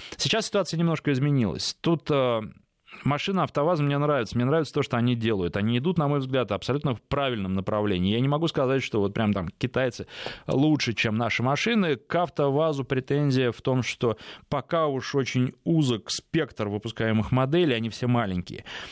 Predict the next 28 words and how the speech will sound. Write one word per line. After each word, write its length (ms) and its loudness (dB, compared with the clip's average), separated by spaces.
А, 320 -2
говорили 500 2
мы 140 2
с 80 -2
ними, 180 2
с 60 -2
представителями 600 2
автоваза 500 0
об 140 -2
этом. 320 0
Они 320 2
говорят, 360 2
что 420 0
надо 220 0
приучить 440 2
сначала, 400 0
что 160 -2
мы 320 2
начали 380 0
делать 260 0
нормальные 400 0
машины, 380 2
а 60 0
потом 340 0
мы 100 4
размеры 400 0
будем 280 2
увеличивать. 520 0